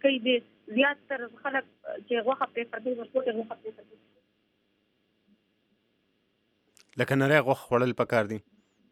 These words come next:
Speaker 1: نری غوښه ډېره،
Speaker 2: هغه
Speaker 1: زه
Speaker 2: ښه ده.
Speaker 1: خپله ول پریفر کوم.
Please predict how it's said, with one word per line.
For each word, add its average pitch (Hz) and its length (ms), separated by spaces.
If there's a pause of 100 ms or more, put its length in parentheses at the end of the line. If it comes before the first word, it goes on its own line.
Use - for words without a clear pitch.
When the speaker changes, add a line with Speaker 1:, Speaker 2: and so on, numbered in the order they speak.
(760)
Speaker 1:
نری 262 400
غوښه 226 280
ډېره، 220 280 (1000)
Speaker 2:
هغه 120 220
Speaker 1:
زه - 80
Speaker 2:
ښه 156 80
ده. - 80
Speaker 1:
خپله 302 140
ول 269 120
پریفر 240 320
کوم. 240 180